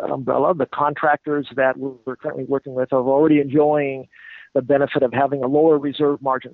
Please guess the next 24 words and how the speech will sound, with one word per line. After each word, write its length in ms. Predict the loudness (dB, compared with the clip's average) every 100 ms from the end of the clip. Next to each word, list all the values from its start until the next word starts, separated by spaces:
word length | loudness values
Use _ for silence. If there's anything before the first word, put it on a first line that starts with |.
| -4
So 220 | -2 0
the 80 | 0
way 200 | 2 2
that 180 | 2 0
we 180 | -4
have 400 | -4 -4 -2 -4 -6 -4
mitigated 520 | -2 -2 -2 -2 -4 -8
some 140 | -10
of 100 | -8
this 120 | -8 -8 -6
risk 220 | -6 -8
in 80 | -16
the 60 |
past 320 | -6 -2 -2 -4
is 80 | -2
we 140 | 0 2
had 200 | 0 -2
required 640 | -6 _ -2 0 0 -2
our 240 | -2 0 -2
contractor 500 | -6 -10 -10 -14 -12
partners 380 | -6 -6 -8 -6
to 100 | -6 -2
set 140 | -2 -2
aside 440 | -2 -2 -2 -4